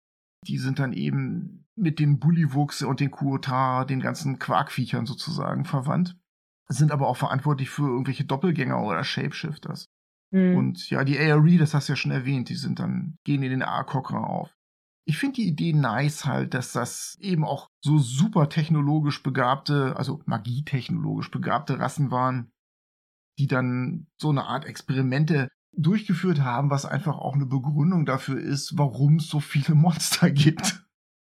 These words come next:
Speaker 2: Und von denen man dann so Überreste und Ruinen finden kann und so. Was bringt mir das denn jetzt in meinem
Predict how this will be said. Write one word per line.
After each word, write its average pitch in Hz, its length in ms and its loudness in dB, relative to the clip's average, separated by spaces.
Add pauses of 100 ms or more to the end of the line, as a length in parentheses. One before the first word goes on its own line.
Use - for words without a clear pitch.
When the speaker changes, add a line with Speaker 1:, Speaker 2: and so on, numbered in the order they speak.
(440)
Speaker 2:
Und 196 180 2
von 202 220 2
denen 196 240 4
man 196 160 6
dann 190 140 4
so 175 120 -8
Überreste 175 800 0
und 160 200 -6
Ruinen 156 480 -6
finden 156 500 -8
kann 156 240 -6
und 151 140 -8
so. 151 180 -8 (840)
Was 175 180 2
bringt 202 240 0
mir 190 100 2
das 180 180 2
denn 175 240 2
jetzt 170 180 2
in 170 140 -8
meinem 170 580 0